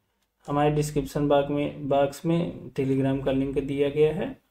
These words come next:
आप उससे हमारे Telegram को ज्वाइन करके इसका पीडीएफ़ प्राप्त कर सकते हैं। और ज़्यादा से ज़्यादा इसको दोहराते रहें, इससे बाहर की कोई भी आने की, इसके बाहर के प्रश्न आने की संभावना नहीं है। जितना अधिक से अधिक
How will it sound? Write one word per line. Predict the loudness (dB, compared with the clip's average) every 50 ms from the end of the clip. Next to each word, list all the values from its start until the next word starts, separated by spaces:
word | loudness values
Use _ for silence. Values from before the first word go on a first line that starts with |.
| _ _
आप | -2 -2 -2 -2 -4 -8
उससे | -8 -8 -8 -8 -4 -2 0 0 0 -2 -6 -8
हमारे | -10 -6 -4 -2 -2 -2
Telegram | -2 -2 -4 -2 -2 -2 -2 0 0 -2 -2
को | -4 -4
ज्वाइन | -4 -6 -4 -4 -4 -2
करके | -2 -2 -2 -2 -2 -4 -2
इसका | -4 -6 -10 -6 _ -2 -2 -2 -2 -4 -6 -16 -20 _ -20 _ _ _ _ -6
पीडीएफ़ | -4 0 4 4 4 4
प्राप्त | 4 0 0 0 -2 0
कर | 0 0 0
सकते | 2 -2 -4 -2 0 0 0 0
हैं। | 0 -2 -4 -8 -14 -20 _ _ _ _ _ _ -6
और | -2 0 0 0 -2 -6 -12 _ _ 2
ज़्यादा | 2 2 6 6 6
से | 6 6 2 4
ज़्यादा | 6 6 6 6 6 6
इसको | 4 4 4 0 0
दोहराते | 2 2 2 4 4 2 2 2 2 2
रहें, | 2 2 2 0 -2 -4 -4 -4
इससे | -4 -4 -4 0 0 0
बाहर | 2 4 2 2 4 2 2 2
की | 2 -2 -2 -2 -4 -10 _
कोई | _ 0 4 6 6
भी | 4 4 0 -4 -6 -8 -8 -10 -12 _ _ _ _ _ _ -6
आने | -4 0 0 0 0 0
की, | 0 -2 -2 -2
इसके | -4 -6 -4 -2 -2 0
बाहर | 2 2 2 2 2 0 -2
के | 0 -2 -4 -2
प्रश्न | 0 2 2 2 2 0 -2
आने | -2 -2 -2 -2 -2
की | -2 -4
संभावना | -6 -4 -6 -4 -2 -2 -2 0 -2 -2
नहीं | -2 -2 -2 0 2 2
है। | 2 0 0
जितना | -4 -4 -4 -2 0 2 2 2
अधिक | 2 0 -2 -4 -2
से | -2 -2 -2
अधिक | 0 0 -2 -4 -4